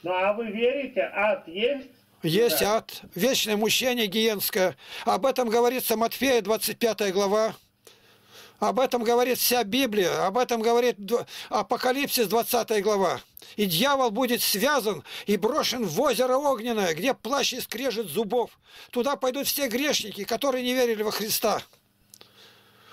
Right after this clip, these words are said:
Speaker 1: Во Христа или во Всевышнего?
Speaker 2: Написано, Евангелие от Иоанна, третья глава, тридцать шестой стих. «Верующий в Сына Божия имеет жизнь вечную.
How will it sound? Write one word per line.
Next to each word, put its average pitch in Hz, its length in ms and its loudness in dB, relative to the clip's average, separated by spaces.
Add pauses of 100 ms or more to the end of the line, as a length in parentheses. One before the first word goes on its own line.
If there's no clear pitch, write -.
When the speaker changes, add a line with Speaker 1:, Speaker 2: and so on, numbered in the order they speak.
(640)
Speaker 1:
Во 160 200 0
Христа 254 580 0
или 277 160 0
во 254 180 0
Всевышнего? 185 800 -4 (240)
Speaker 2:
Написано, 214 800 0 (480)
Евангелие 233 540 2
от 220 100 -6
Иоанна, 247 300 2
третья 233 380 0
глава, 247 280 2
тридцать 233 380 0
шестой 233 360 0
стих. - 380 -4 (300)
«Верующий 240 560 2
в - 80 -2
Сына 285 340 0
Божия 196 360 0
имеет 247 760 0
жизнь 220 340 -4
вечную. 202 580 -2